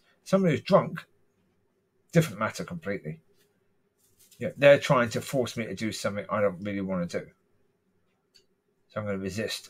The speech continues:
Because they're drunk, they have that courage, that Dutch courage, as it's called, which they wouldn't normally have when they were sober. So, police training, come on, kick in. Understand what you're dealing with here.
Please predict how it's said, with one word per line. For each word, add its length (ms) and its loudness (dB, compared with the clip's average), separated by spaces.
Because 300 -4
they're 140 2
drunk, 400 -2
they 140 -6
have 180 -2
that 180 -4
courage, 580 -4
that 180 -12
Dutch 320 2
courage, 520 0
as 120 -16
it's 120 -16
called, 360 -8
which 240 -14
they 100 -2
wouldn't 300 -2
normally 380 0
have 220 -2
when 100 -4
they 80 -2
were 80 -6
sober. 420 -2
So, 260 -8
police 340 0
training, 560 -8
come 240 -4
on, 380 -2
kick 260 0
in. 240 -6
Understand 720 -2
what 240 -14
you're 80 -4
dealing 320 -2
with 160 -8
here. 200 -14